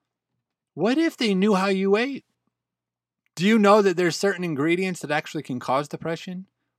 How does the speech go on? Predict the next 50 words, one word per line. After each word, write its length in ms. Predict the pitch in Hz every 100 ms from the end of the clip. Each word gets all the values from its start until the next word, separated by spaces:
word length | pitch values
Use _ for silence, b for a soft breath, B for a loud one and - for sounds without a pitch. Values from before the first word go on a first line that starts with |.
| _ _ -
But 100 | 156
there's 220 | 208 208
ingredients 520 | 180 156 202 190 147
in 120 | 160 135
so 180 | 175
much 240 | 170 151 -
stuff 300 | 190 185 -
and 100 | 135
so 140 | 170
much 180 | 156 135
food 220 | - 196
that 60 | 170
you 100 | 156
may 160 | 151
be 100 | 143
eating, 400 | 143 190 175 151 139 _ _ _ _ _
you 100 | 185
have 160 | 190 156
no 200 | 156 160
idea 300 | 156 165 160
which 200 | 160 -
one 140 | 170
to 80 | 151
pinpoint 480 | - 196 196 151 131
because 220 | 135 151
there's 180 | 147 -
so 100 | 175
many 200 | 165 151
ingredients 480 | 143 165 175 143 151
out 100 | 147
there 120 | 151
that 160 | 151
can 120 | - 180
cause 300 | 185 214 170
depression. 460 | 135 120 92 - - _ _ _ _ _
What 120 | 202
if 140 | 247 247
you're 100 | 214
insulin 400 | 208 - 190 185
resistant 460 | 165 143 226 -
and 60 | 160
your 100 | 147
blood 260 | 160 190
sugar 220 | - 147 151
levels 340 | 147 143 139
are 60 | 147
going 320 | 156 151 147
out 100 | 135
of 60 |
control? 640 | 135 110 - 165 175 -